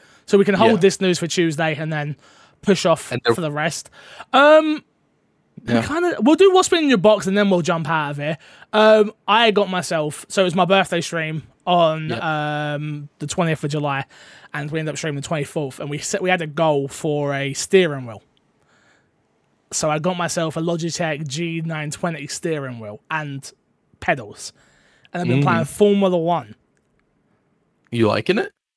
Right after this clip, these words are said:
Speaker 1: Dude. No, that's just,
Speaker 2: Let
Speaker 1: so
Speaker 2: me
Speaker 1: number one. Yeah, go on, go on.
Speaker 2: Let me say, I know you've been liking it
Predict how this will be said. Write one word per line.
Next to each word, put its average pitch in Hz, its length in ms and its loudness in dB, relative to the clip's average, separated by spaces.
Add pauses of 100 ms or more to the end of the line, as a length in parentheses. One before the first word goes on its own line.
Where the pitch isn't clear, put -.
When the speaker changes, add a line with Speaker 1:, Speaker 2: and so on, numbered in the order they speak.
(140)
Speaker 1:
Dude. 151 680 4 (320)
No, 302 200 2
that's 359 260 2
just, 359 200 0 (360)
Speaker 2:
Let 156 160 10
Speaker 1:
so 233 80 8
Speaker 2:
me 233 60 6
Speaker 1:
number 330 260 4
one. 170 400 2
Yeah, 254 160 2
go 196 160 0
on, 127 100 -10
go 139 100 -16
on. 92 100 -20 (680)
Speaker 2:
Let 131 160 8
me 208 80 8
say, 170 180 8
I 120 120 10
know 139 180 10
you've 175 200 4
been 92 160 0
liking 95 320 -6
it - 220 -2